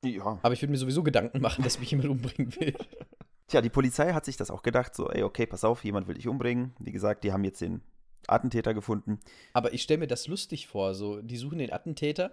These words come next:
Speaker 2: und der sagt dann, „Nee, wollte ich nicht machen, ich habe nur zwölfeinhalb dafür bekommen.“ Zwölfeinhalb? Was ist denn das für eine Ra-, also gibt's doch gar nicht. <laughs> Bei, bei der Polizei dann, also das kann doch wohl nicht wahr sein.
Speaker 1: <laughs>
Speaker 2: Ja, das ist auch richtig, dass sie das nicht gemacht haben, also so kann, also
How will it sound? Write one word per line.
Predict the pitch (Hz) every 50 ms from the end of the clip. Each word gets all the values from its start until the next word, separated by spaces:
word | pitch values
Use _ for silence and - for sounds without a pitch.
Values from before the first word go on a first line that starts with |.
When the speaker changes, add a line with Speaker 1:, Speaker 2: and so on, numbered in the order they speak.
| - - - _ -
Speaker 2:
und | 117 120 120 117 - -
der | 107 120 120 117
sagt | 123 123 - -
dann, | 127 113
„Nee, | 113 113 123 131 120
wollte | 117 120 123 120
ich | 113 107
nicht | 113 104 101
machen, | 110 110 113 127 120 101
ich | 95 95 107
habe | 104 113
nur | 117 107 98
zwölfeinhalb | - 123 113 110 113 104 107 117
dafür | - 120 - - 98
bekommen.“ | 95 - - - 98
Zwölfeinhalb? | - 123 117 170 180 175 156 151 139 135 151 175 139
Was | 123 113 104
ist |
denn | 113 107
das | 101 104 104
für | - - 107
eine | 98 95
Ra-, | 104 95 95
also | 90 95 104 98 90
gibt's | 90 92 - -
doch | - 90 - -
gar | 98 92 90 90
nicht. | 90 87 85 - - - -
<laughs> | - -
Bei, | - 120 - - - - 151 135 - 151 127 143 135 151
bei | - 147 -
der | 160 143 131
Polizei | - - - 143 - 123 - - - 147 135 - - 147 117
dann, | 110 101 95
also | 113 - -
das | 135 110 -
kann | - 131 - -
doch | 123 117 -
wohl | 117 117 110
nicht | 110 107 -
wahr | 104 110 120 123
sein. | 117 120 107 95 - - - -
Speaker 1:
<laughs> | - -
Speaker 2:
Ja, | - 110
das | 98 104 123
ist |
auch | 127 127 127
richtig, | - - - 151 143 -
dass | 165 151
sie | 113 107
das | 104 104 104 113
nicht | 113 107 - -
gemacht | 110 101 101 101 98 - -
haben, | 110 95 95 90
also | 87 98 98 98 98
so | 90 92 107
kann, | - - 117 - -
also | 90 92 87 78